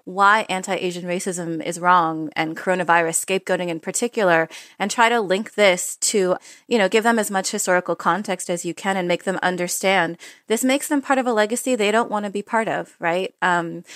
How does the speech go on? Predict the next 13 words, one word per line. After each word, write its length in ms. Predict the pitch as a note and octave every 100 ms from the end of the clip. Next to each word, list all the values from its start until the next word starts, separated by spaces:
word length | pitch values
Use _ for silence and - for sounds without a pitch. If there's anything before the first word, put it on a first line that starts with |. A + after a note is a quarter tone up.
| - - -
and 180 | F#3+ G3
so 160 | A3+
really, 260 | G#3+ A#3+ A#3
I 120 | F#3+
thought 180 | G3 F3+
the 140 | F#3
answer 400 | E3 F3 - F3
should 200 | E3 F#3+
just 200 | F3 F3
be 200 | F#3+ F3 -
more 260 | G#3 A3
focused 460 | B3 A#3+ G#3+ G#3 -
on 220 | F3+ F3+